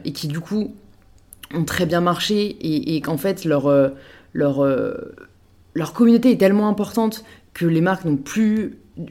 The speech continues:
eu d'autre choix que de, que de s'aligner, tu vois. Euh, alors malheureusement, je cherche un exemple dans le bon sens, mais je sais même pas si j'en ai, en tout cas ça me reviendra. Dans le mauvais sens, j'en ai.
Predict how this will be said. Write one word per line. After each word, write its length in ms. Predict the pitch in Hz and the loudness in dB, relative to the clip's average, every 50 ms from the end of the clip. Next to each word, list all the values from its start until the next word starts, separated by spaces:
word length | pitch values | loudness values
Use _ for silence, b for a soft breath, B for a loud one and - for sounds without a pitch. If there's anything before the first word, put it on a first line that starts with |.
| - | 0
eu 80 | 240 220 | 2 2
d'autre 220 | 190 208 208 180 | 2 2 0 -2
choix 260 | - - 220 214 208 208 | 0 2 2 2 2 2
que 160 | 208 - 170 | -2 -4 -4
de, 200 | 151 147 147 139 | -2 -2 -2 -2
que 160 | 139 - 165 | -2 -2 -2
de 120 | 147 147 | -2 0
s'aligner, 640 | 147 143 - 190 170 170 165 165 165 196 247 277 - - | 0 2 4 4 4 4 4 2 2 2 0 -2 -4 -8
tu 120 | - - 170 | -12 -4 0
vois. 280 | 160 165 180 254 262 - B B B B B B B B B | 0 2 0 0 -6 -12 B B B B B B B B B
Euh, 460 | - 175 165 165 160 160 156 151 151 - | -2 0 2 2 2 2 2 2 0 0
alors 200 | - 160 147 151 | 0 0 0 0
malheureusement, 400 | 156 165 175 180 180 175 185 202 | 0 0 0 0 0 -2 -2 -2
je 80 | 190 170 | -2 -2
cherche 240 | 139 170 196 180 180 | 0 -2 -2 0 -2
un 80 | 160 | -2
exemple 240 | 156 156 147 180 190 | -2 0 0 0 0
dans 80 | 175 160 | 0 0
le 80 | 147 147 | 0 0
bon 240 | 147 131 170 196 180 | -2 -2 -2 -2 -2
sens, 560 | 185 - 214 196 202 196 - - - - - - | -2 -2 -4 -4 -4 -4 -6 -6 -6 -6 -8 -6
mais 140 | 156 156 151 | -6 -4 -4
je 100 | 139 147 | -4 -4
sais 160 | 147 - 160 | -4 -4 -2
même 180 | 160 165 170 170 | -2 -2 -2 -4
pas 120 | 202 196 | -4 -6
si 140 | 196 - 170 | -8 -8 -6
j'en 140 | 170 170 165 | -4 -2 -2
ai, 60 | 170 180 | -2 -2
en 60 | 175 | -4
tout 80 | 151 - | -6 -6
cas 60 | - | -8
ça 100 | 175 165 | -6 -4
me 40 | 151 | -4
reviendra. 380 | 156 151 151 156 151 185 226 - B B B B B B B B B | -2 -2 -2 -2 -2 -4 -4 -6 B B B B B B B B B
Dans 160 | B 156 190 180 | B 2 4 6
le 60 | 185 | 6
mauvais 280 | 196 214 190 214 214 | 6 6 6 6 4
sens, 300 | 202 233 233 247 247 214 170 | 6 6 6 8 8 6 6
j'en 140 | 175 170 185 | 4 4 4
ai. 220 | 220 247 254 254 | 4 4 2 2